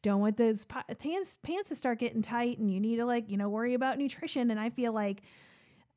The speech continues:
you know, uh, my kind of stance on that is, is just like, yeah, you do whatever you need to do. If you, I mean, don't go d-,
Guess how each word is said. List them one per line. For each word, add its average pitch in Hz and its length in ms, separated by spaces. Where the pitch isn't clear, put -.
you 254 120
know, 220 280
uh, - 180
my 220 320
kind 254 240
of 214 80
stance 208 340
on 196 120
that 190 160
is, 190 260
is 196 140
just 202 200
like, 202 160
yeah, 240 120
you 208 180
do 269 180
whatever 311 280
you 240 100
need 240 140
to 208 80
do. 180 340
If 185 220
you, 220 320
I 214 60
mean, 208 420
don't 254 260
go 240 300
d-, 196 160